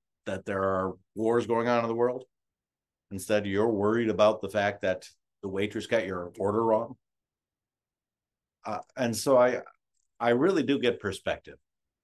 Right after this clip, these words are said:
When I speak to the Lord in my mind, sometimes he's correcting me. Sometimes he's just agreeing and being very gentle with me.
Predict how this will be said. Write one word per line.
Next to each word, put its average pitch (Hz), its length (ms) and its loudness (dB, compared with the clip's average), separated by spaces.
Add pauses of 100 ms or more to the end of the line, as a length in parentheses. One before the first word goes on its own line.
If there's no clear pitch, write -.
(260)
When 147 280 2
I 202 80 4
speak - 320 -2
to 113 100 -2
the 101 80 -2
Lord 101 240 2
in 92 80 -6
my 98 140 0
mind, 92 360 -2
sometimes 139 640 0
he's 104 200 -6
correcting 101 520 0
me. 98 280 -2 (260)
Sometimes 117 540 0
he's 82 320 -8
just - 260 -6
agreeing 104 540 2
and 92 120 0
being 92 480 -2
very 90 200 -2
gentle 101 400 0
with 95 180 0
me. 95 240 -2